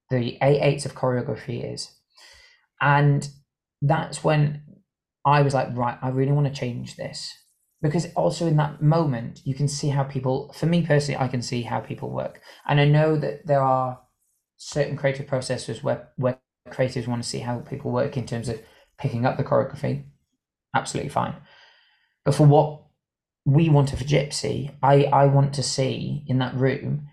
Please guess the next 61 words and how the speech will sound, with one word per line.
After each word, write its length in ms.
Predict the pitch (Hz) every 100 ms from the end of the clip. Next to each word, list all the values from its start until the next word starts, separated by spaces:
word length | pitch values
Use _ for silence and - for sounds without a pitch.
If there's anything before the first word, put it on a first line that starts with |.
| _ _ _
if 440 | 143 135 - - - _ _ _ _ -
you 160 | 135
can 260 | 135 131 127
take 360 | - 131 127 123
on 220 | 117 117
little 200 | - 135
notes 640 | 135 135 147 147 - - -
that 100 | -
we 100 | 147
give 200 | 151 147
you, 260 | 175 190 - - _ _
intention 800 | 143 135 - - 156 165 - 165
that 100 | 160
we 100 | 151
give 240 | 147 147 143
you. 320 | 151 190 - - -
If 100 | 147
we 60 |
maybe 260 | 156 156 147
change 400 | 147 - 147 139
one 340 | 135 139 135
move 360 | 135 139 170 170
and 120 | 151
give 120 | 135
you 120 | 131 131
a 60 |
note 340 | 127 131 139 -
about 360 | 139 139 139
it 100 | -
and 200 | 123 123
maybe 240 | 131 131 123
play 280 | - 135 135
this 220 | 123 -
in 60 |
a 80 | 127
different 320 | 123 - -
way, 240 | 127 135 120
can 240 | - 139
you, 220 | 135 127 127 _ _
can 120 | - 151
you 100 | 143
do 180 | 147 151
that? 280 | 120 - - _ _ _ _ _ _ _ _ _ _ _ _
And 80 | 165
if 80 | 170
you're 80 | 190
still 240 | - 196
trying 160 | 190 180
to 60 |
think 120 | 165
about 160 | 165 147
the 120 | 143
choreography 460 | 143 147 165 - 117
that 80 | 120
you've 180 | 110 -
just 260 | 143 -
picked 280 | - 131 -
up 100 | 131
in 80 | 127
that 160 | 113
hour 480 | 131 127 - 139 131